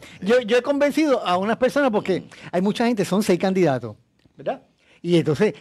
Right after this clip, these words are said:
Speaker 2: hay personas que están indecisas.
Speaker 1: Ok.
Speaker 2: O sea, están, o sea, ellos están analizando.
Speaker 1: Yo creo que el grupo que usted se está apelando tiene una necesidad gigantesca.
Speaker 2: Y son miles.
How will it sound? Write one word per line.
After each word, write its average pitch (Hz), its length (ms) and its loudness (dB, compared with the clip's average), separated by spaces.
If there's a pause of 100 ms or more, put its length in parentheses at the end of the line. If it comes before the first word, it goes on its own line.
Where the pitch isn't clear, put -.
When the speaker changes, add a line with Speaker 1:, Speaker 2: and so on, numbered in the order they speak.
(120)
Speaker 2:
hay 147 300 0
personas 185 400 -2
que 208 80 -8
están 160 180 -6
indecisas. 170 760 -2 (600)
Speaker 1:
Ok. - 180 -20 (100)
Speaker 2:
O - 40 -20
sea, 156 140 4 (240)
están, 180 360 -2
o 269 140 -8 (400)
sea, 185 160 2
ellos 190 200 2
están 294 220 0
analizando. 196 680 2
Speaker 1:
Yo 170 80 0
creo 202 180 0
que 185 320 -4
el 147 160 -8
grupo 151 340 -8
que 170 100 -10
usted 170 520 -2
se 135 140 -10
está 135 220 -6
apelando 120 640 -6 (1120)
tiene 117 320 -6
una 120 220 -6
necesidad 107 520 -10
gigantesca. 90 640 -16
Speaker 2:
Y 262 140 0
son 214 200 2
miles. 330 500 2